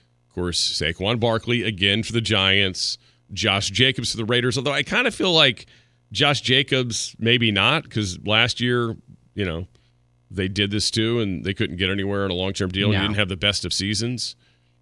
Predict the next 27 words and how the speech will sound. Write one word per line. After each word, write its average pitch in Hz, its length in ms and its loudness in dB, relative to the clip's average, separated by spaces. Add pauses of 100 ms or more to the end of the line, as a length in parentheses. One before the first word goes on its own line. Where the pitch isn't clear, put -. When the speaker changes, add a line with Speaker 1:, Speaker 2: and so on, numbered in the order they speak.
(200)
Speaker 1:
for, 80 400 -6
for 87 160 -6
him. 117 380 -2 (300)
So - 160 -2
I 135 140 2
don't 175 100 2
know. 120 260 0
That, 101 280 0
that 120 160 2
will 147 80 -2
be 117 180 0
interesting 104 340 -2
'cause, 101 220 0 (840)
you 131 120 -2
know, 90 180 0 (380)
that's 120 220 0
a, 110 100 -4 (100)
it's 117 200 0
a 117 60 4
one-year 143 460 0
deal. 120 220 2
He 123 60 6
agreed 139 280 0
to 156 100 2
a - 40 2
one-year 120 320 2
deal 104 520 2